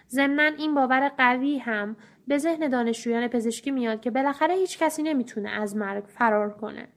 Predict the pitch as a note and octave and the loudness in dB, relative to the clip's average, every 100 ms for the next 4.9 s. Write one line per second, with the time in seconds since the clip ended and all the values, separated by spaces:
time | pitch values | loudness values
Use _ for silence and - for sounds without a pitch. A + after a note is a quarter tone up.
0 | - - _ B3 B3+ D4 D#4+ D#4+ - A#3 | -20 -20 _ -2 0 2 0 -2 -4 -4
1 | A3 G#3+ - - C#4+ F#4 G4 - B3 A#3 | -4 -6 -12 -8 0 2 2 2 0 0
2 | A#3 A3+ G#3+ G#3 G3+ G#3 A3 - - _ | -2 -2 -2 -4 -6 -4 -4 -6 -18 _
3 | _ _ _ A#3+ B3 C4 A#3+ E4+ F4+ E4+ | _ _ _ -4 -2 -2 -2 -2 -2 -2
4 | C#4 A#3+ A3 G#3+ C4 A#3+ A3+ G#3+ A3 | -2 0 0 0 0 0 0 0 -4